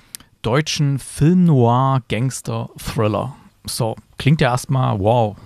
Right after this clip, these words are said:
was ist das? Was versch-, verbirgt sich dahinter? Wir,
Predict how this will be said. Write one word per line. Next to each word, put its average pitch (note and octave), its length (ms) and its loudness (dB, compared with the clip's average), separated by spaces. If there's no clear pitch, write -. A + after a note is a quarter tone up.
was - 160 -10
ist - 140 -10
das? - 380 -8
Was - 160 -10
versch-, - 320 -10
verbirgt - 440 -2
sich A2 120 -6
dahinter? G#2+ 360 2
Wir, A#2 760 4